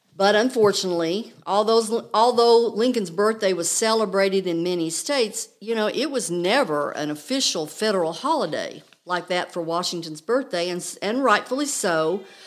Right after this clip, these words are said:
Following much discussion, though, Congress rejected the name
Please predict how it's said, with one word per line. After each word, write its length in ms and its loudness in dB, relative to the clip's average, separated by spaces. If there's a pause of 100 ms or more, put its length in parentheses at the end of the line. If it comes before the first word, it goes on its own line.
(360)
Following 540 6
much 260 4
discussion, 760 0
though, 240 0
Congress 580 -2
rejected 680 0
the 80 4
name 720 0